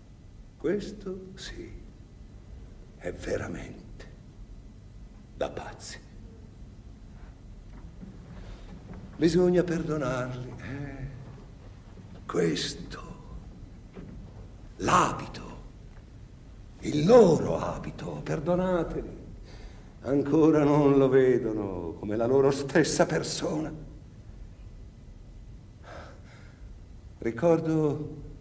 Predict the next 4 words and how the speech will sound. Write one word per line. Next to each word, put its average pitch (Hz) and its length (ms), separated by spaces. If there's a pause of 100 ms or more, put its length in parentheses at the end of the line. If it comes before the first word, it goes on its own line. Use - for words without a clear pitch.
(360)
un 147 180
prete 151 800 (320)
certamente 147 720
irlandese, 135 960